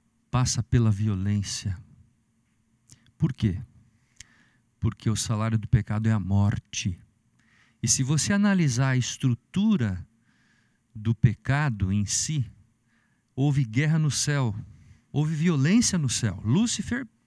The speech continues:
travou uma batalha no céu, foi expulso do céu com seus anjos. Aí você chega à terra, você vê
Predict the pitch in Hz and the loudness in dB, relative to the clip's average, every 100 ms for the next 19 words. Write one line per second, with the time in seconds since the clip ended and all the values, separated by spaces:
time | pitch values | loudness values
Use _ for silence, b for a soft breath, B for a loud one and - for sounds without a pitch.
0 | _ - 190 131 175 214 185 139 - 170 | _ -8 -4 0 2 4 2 0 0 0
1 | 160 135 117 - 123 104 - 196 165 - | 2 2 2 2 2 0 0 0 2 -2
2 | - 196 233 - 156 143 170 175 - 147 | 2 4 4 0 -4 -2 0 -2 0 -2
3 | - 131 104 117 110 80 80 - - - | 2 2 6 6 6 0 -8 -14 -18 -20
4 | B B B B B B B 131 165 202 | B B B B B B B 0 0 2
5 | 190 - 196 180 151 - 196 220 185 127 | 0 0 2 0 -2 0 2 4 4 2
6 | - B B B B B B 117 147 196 | -2 B B B B B B 2 4 4
7 | 156 143 190 - | 2 4 2 0